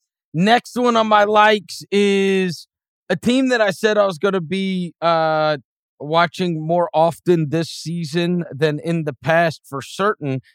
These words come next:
and that was Orlando. And I'm gonna give them a shout out because of something that I was not necessarily expecting.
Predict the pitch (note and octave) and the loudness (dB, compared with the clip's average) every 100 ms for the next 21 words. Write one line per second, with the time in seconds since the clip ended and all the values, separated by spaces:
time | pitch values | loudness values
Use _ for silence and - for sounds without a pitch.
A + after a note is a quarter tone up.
0 | _ C3+ D#3 G#3+ G#3 F3+ C#3 D#3+ D3+ C#3+ | _ -2 2 2 2 -2 -2 0 0 0
1 | D3 F3+ G3 C#3 B2 B2+ C3+ F#3+ A#3 F#3 | -2 0 0 2 2 2 0 0 -2 -4
2 | F#3+ F#3+ D#3+ - F3 F3 F3+ E3+ - C#3+ | -4 -4 -6 -4 0 2 2 0 -4 -6
3 | - F3 F3+ D#3 C#3+ - _ _ _ _ | -2 2 2 0 -4 -14 _ _ _ _
4 | _ _ _ _ D3+ C3+ - F3+ - D#3+ | _ _ _ _ -6 -4 -4 -4 -4 -4
5 | D3 C3+ B2+ B2 A2+ C3 F#3+ A#3 A#2+ A2+ | -2 -2 -2 -6 -4 0 0 -2 -6 -6
6 | - G#2 - G#2 G2 G2 F#2+ - - G2+ | -6 -12 -8 -6 -6 -10 -12 -14 -8 -8
7 | - - C2 G2+ | -8 -14 -16 -16